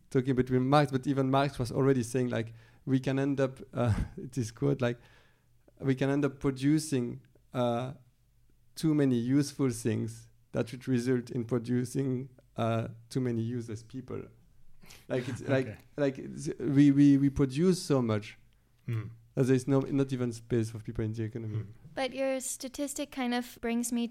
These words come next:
Speaker 3: to probably the most prominent criticism of G D P, which is that it does not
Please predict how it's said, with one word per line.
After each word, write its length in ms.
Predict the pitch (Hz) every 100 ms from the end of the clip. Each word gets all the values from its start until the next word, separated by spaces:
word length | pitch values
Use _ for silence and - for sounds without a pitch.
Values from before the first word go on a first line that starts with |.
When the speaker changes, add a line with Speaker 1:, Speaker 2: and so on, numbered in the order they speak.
| -
Speaker 3:
to 240 | 226 226 214 _ -
probably 540 | - 226 226 226 226
the 180 | 208 220
most 640 | 220 220 214 220 226 - -
prominent 560 | 226 226 220 220 226
criticism 800 | - 226 233 233 220 220 220 214
of 220 | - 220 220 -
G 200 | 226 214
D 100 | 220
P, 320 | - 214 214
which 300 | 214 214 -
is 200 | 233 220
that 200 | 214 220
it 260 | 226 240 -
does 300 | 220 214 226
not 460 | 214 214 214 -